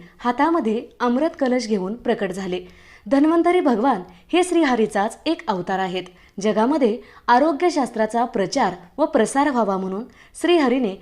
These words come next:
हा अवतार घेतलेला आहे. धन्वंतरी हे देवांचे डॉक्टर म्हणजेच वैद्य आहेत.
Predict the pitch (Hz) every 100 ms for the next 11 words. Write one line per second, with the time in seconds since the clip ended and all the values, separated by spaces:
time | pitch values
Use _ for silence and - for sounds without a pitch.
0 | - - 311 302 196 196 208 208 185 196
1 | 196 180 180 180 - - - 208 269 302
2 | 320 330 339 233 233 - 330 339 233 214
3 | 233 240 269 190 - 240 185 185 - 208
4 | 196 226 240 - - 208 214 190 170 196
5 | 185